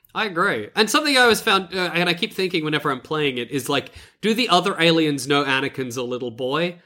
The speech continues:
Or are they just like, "That's what that alien looks like. He's definitely an adult." Like, if they found out, would they be disgusted that a child was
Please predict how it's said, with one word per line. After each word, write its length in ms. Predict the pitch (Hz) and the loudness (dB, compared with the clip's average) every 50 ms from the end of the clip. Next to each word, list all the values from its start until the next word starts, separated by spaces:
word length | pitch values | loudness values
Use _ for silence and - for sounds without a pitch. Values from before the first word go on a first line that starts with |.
| _ _ _ _ | _ _ _ _
Or 220 | - 151 147 147 | 0 2 4 4
are 60 | 143 | 4
they 120 | 139 135 135 | 4 2 0
just 240 | 135 147 139 - - | 0 -2 -2 -2 0
like, 300 | 139 131 123 - - - | 0 0 0 -2 -2 0
"That's 260 | 143 135 143 - - | 0 0 0 0 -2
what 160 | 170 160 165 | -2 0 2
that 160 | 190 185 185 | 2 2 4
alien 400 | 190 208 233 233 214 185 170 151 | 4 2 2 2 2 2 0 0
looks 260 | 147 147 143 - - | 0 -2 -4 -4 -4
like. 220 | - 147 147 151 127 | -4 -4 -4 -4 -6
He's 220 | 123 131 123 117 | -8 -10 -8 -6
definitely 580 | - - 247 233 - 180 156 139 151 151 165 160 | -4 -4 -4 -6 -6 -8 -6 -4 -2 0 2 2
an 80 | 160 | 4
adult." 640 | 170 170 170 175 190 220 226 196 185 165 - - _ - - - _ _ _ _ _ | 4 2 4 4 4 4 4 4 2 -2 -6 -14 _ -20 -20 -20 _ _ _ _ _
Like, 160 | 139 143 143 - | -4 -2 0 0
if 120 | 165 170 | 0 2
they 120 | - 160 156 | 2 2 2
found 360 | 160 - 147 151 151 143 139 | 2 0 -2 0 0 2 4
out, 240 | 135 143 147 - - | 4 4 4 2 0
would 100 | 147 139 | -2 0
they 120 | - 143 143 | 2 2 2
be 180 | 139 147 127 | 2 0 -2
disgusted 840 | 113 - 135 131 135 - - - 156 147 143 - - - 165 160 156 156 - | -2 -2 -4 -2 -2 -2 0 0 0 0 0 0 -4 -2 -2 -2 -2 -4 -8
that 140 | - 120 113 | -6 -6 -6
a 80 | 110 120 | -6 -6
child 640 | - - - 151 127 127 139 143 143 156 135 127 | -6 -2 0 2 2 2 2 2 2 0 0 -2
was 260 | 127 131 127 113 - | -4 -4 -4 -4 -6